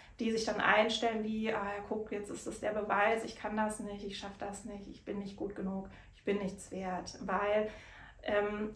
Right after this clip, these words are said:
was du wert bist und was du schaffst, das liegt in deiner eigenen, äh, Entscheidung, das zu bewerten und die entsprechenden Beweise dafür aufzu- bauen und die entsprechenden Fähigkeiten zu trainieren. Das ist alles Trainingssache.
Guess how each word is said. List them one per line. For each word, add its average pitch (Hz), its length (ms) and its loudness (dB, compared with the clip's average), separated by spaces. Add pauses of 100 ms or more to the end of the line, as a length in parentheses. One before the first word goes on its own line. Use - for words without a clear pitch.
was 247 240 6
du 220 140 -4
wert 277 360 6
bist 214 320 0
und 214 120 -4
was 240 160 0
du 240 100 -2
schaffst, - 640 0 (400)
das - 160 -4
liegt 247 180 2
in 233 120 0
deiner 240 360 10
eigenen, 226 720 4 (180)
äh, 214 260 0
Entscheidung, 220 680 6
das 208 320 -4
zu 202 100 -8
bewerten 208 600 6
und 220 240 -2
die 220 100 -2
entsprechenden 220 680 -2
Beweise 208 520 4
dafür 208 380 0
aufzu- - 560 -2 (400)
bauen 220 460 10
und 214 460 0 (120)
die 226 60 2
entsprechenden 226 480 0
Fähigkeiten 220 600 -2
zu - 160 -6
trainieren. 214 540 0
Das 196 80 -4
ist - 140 -8
alles 208 260 -2
Trainingssache. 220 720 -6